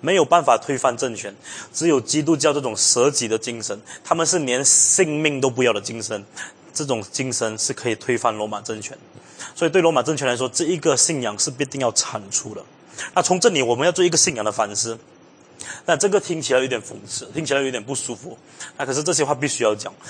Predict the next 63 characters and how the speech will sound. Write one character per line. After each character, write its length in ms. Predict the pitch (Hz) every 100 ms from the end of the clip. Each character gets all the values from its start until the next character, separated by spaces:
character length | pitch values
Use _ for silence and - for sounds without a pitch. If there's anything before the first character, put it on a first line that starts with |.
| - -
我 60 | 165
们 80 | 202
今 200 | 202 190
天 340 | 156 175 180 143 - - - -
为 100 | 190
什 100 | 147
么 60 | 139
没 100 | 151
有 60 |
人 100 | 117
要 60 | 120
对 160 | 127 123
付 160 | 120
我 60 | 104
们？ 80 | - - - - - - - - - - - - _ _ - _ - - - - - -
今 100 | -
天 100 | 165
为 60 | 175
什 100 | 139
么 80 | 131
没 120 | 139
有 60 | 113
人 100 | 113
要 140 | 127
处 240 | - -
理 100 | 113
我 120 | 104 95
们？ 140 | 98 - - - - -
或 120 | 175
者 60 | 135
今 140 | 175
天 140 | 165
为 80 | 170
什 100 | 170
么 60 | 131
没 100 | 151
有 80 | 123
人 100 | 120
觉 100 | 131
得 60 |
我 40 | 113
们 100 | 110
很 100 | 117
讨 180 | 107
厌？ 160 | 107 107 - - _ - _ _ - - -
也 80 | 160
没 80 |
有 60 | 202
人 80 | 185
觉 100 | 180
得 100 | 170
我 80 | 131
们 120 | 147
的 60 |
这 120 | 156 165
个 60 |
信 200 | - 165
仰 100 | 123
很 180 | 107 127
有 100 | 127
能 240 | 107 104 107
力 120 | -
啊？ 80 | -